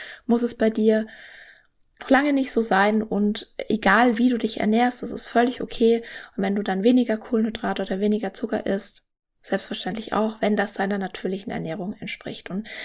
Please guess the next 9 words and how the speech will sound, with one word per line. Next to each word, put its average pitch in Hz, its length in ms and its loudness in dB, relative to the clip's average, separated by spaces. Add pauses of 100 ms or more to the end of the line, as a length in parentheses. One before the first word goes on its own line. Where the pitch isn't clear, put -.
(140)
vielleicht 233 300 0
isst - 260 -4
du 208 40 -2
mehr 214 560 2
und 214 120 -8
das - 80 -14
ist 208 260 -6
auch 208 200 0
okay. 196 380 -8